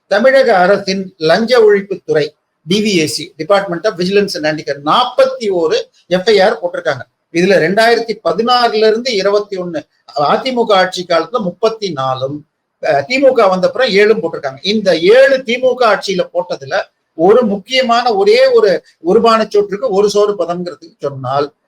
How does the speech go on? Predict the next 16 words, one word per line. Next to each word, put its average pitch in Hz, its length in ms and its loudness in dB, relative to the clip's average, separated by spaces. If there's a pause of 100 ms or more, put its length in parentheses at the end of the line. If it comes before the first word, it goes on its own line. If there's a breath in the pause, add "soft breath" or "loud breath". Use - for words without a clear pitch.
(160)
ரெண்டாயிரத்தி 214 720 0
இருபத்தொன்னு 226 420 -2
அக்டோபர் 220 560 0
மாசம், 151 520 -4 (360)
அஹ், 170 260 2
விழுப்புரம் 247 420 2
பக்கத்துல 208 380 0
இருக்கிற 202 340 2
ஒரு 185 160 0
டாஸ்மாக் 196 480 -2
கடையை 160 320 -2
போய் 190 140 0
ரெய்டு 190 300 0
பண்ணி 170 220 -4
பார்த்தால், 123 640 -6 (260)
அங்க 160 600 0